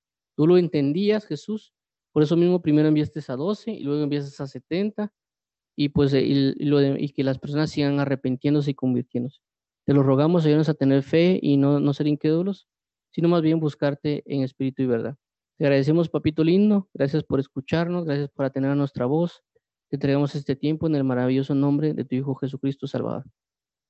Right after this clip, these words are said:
Eh, amén y amén. Bueno, entonces Dios los bendiga a todos. Fue un gusto estar aquí con ustedes. Primeramente Dios, si así lo permite nuestro amado Cordero, nos vemos mañana a las cinco de la mañana para la oración y a las seis para la lectura.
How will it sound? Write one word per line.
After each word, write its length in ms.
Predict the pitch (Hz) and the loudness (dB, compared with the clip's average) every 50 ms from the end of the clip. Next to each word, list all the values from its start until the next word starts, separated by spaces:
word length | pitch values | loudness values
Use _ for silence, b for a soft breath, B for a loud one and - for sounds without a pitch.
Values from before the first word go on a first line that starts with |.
| _ _ _ _ _ _ _ _ | _ _ _ _ _ _ _ _
Eh, 360 | - 175 139 139 131 123 - - | -2 0 2 2 2 2 0 0
amén 300 | - 143 147 156 170 175 | 0 2 4 4 4 4
y 80 | 156 131 | 4 2
amén. 180 | 113 117 131 - - | 0 -2 -6 -6 -4
Bueno, 140 | 135 135 135 | -2 -2 0
entonces 180 | - 160 160 | 2 2 4
Dios 120 | 160 175 180 | 4 6 6
los 100 | 185 180 | 6 6
bendiga 220 | 175 175 175 175 | 4 4 4 2
a 60 | 170 | 2
todos. 380 | - 196 196 214 233 240 - - | 2 2 4 4 4 2 0 -4
Fue 160 | - - 147 | -6 -2 0
un 60 | 143 | 0
gusto 260 | 143 147 151 147 - 143 | 0 0 -2 -4 -4 -6
estar 180 | 139 - 147 | -2 0 0
aquí 200 | 143 143 143 151 | 0 0 -2 -4
con 160 | 151 143 139 | -4 -2 -2
ustedes. 640 | 139 131 - _ - 165 170 175 180 180 - - _ _ _ _ _ _ _ _ _ | -2 -2 -4 _ -2 0 0 0 -2 -4 -6 -14 _ _ _ _ _ _ _ _ _
Primeramente 600 | - 135 143 143 143 147 151 151 151 151 - - | -4 -2 0 0 0 0 0 0 -2 -2 -2 -2
Dios, 200 | 143 147 160 160 | 0 0 0 -2
si 140 | - - 143 | -2 -4 -4
así 140 | 135 - - | -4 -2 -2
lo 120 | - 147 | -2 -2
permite 440 | 147 139 147 143 147 147 - 151 147 | -2 -2 -2 -2 -2 -2 -2 -4 -2
nuestro 320 | 139 135 143 139 - - 135 | -2 -2 -2 -4 -4 -6 -4
amado 240 | 127 135 139 147 147 | -2 -2 -2 -2 -2
Cordero, 460 | - 147 151 156 151 151 156 165 - _ _ _ _ _ _ _ _ _ _ - | -2 -2 0 0 0 0 -2 -2 -6 _ _ _ _ _ _ _ _ _ _ -2
nos 120 | 147 151 | 0 2
vemos 180 | 156 165 170 175 | 2 2 2 2
mañana 480 | 170 156 147 147 151 160 165 165 - | 2 0 0 0 0 0 -2 -2 -2
a 80 | - 127 | -4 -4
las 160 | 131 127 - | -4 -4 -6
cinco 260 | - - 156 - 160 | -6 -8 -6 -2 -2
de 80 | 156 151 | -2 0
la 120 | - 139 | 0 0
mañana 380 | 135 127 131 135 139 143 156 156 | 0 0 0 0 0 0 -2 -2
para 240 | - - 131 127 131 | -4 -2 -2 -2 -2
la 180 | 131 131 131 | -2 -2 0
oración 420 | 131 131 131 135 135 - 170 190 190 | 0 0 -2 -4 -4 -4 -4 -2 -2
y 60 | 160 | -2
a 20 | |
las 160 | 131 123 131 | -4 -4 -6
seis 160 | - 123 127 - | -8 -10 -12 -8
para 180 | - 135 131 | -8 -6 -4
la 180 | 131 131 131 131 | -2 -2 0 0
lectura. 400 | 135 135 - - 170 165 156 | 0 -2 -2 -2 -2 -2 -2